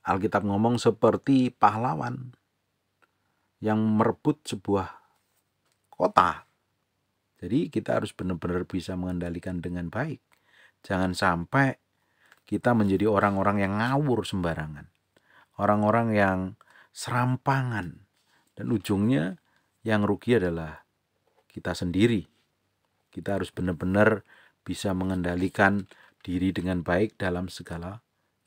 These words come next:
hal. Supaya kita menjadi, tetap menjadi orang yang menjadi berkat bagi banyak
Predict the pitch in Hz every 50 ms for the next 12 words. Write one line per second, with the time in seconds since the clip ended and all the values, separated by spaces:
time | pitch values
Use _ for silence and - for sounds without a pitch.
0 | _ - 107 117 117 104 101 110 _ _ _ _ _ _ _ _ _ - - -
1 | 92 - 101 95 92 98 107 127 160 202 185 _ _ _ _ _ _ _ _ -
2 | 90 - 107 104 104 98 90 92 85 87 - - - - - - - - 107 101
3 | 95 87 92 85 - - - - 90 87 87 90 92 90 87 85 82 - _ _
4 | _ _ _ _ _ _ _ _ _ - 90 85 80 90 85 90 - - - 82
5 | - - - - - - - 92 87 82 - 92 90 - - 82 80 78 80 80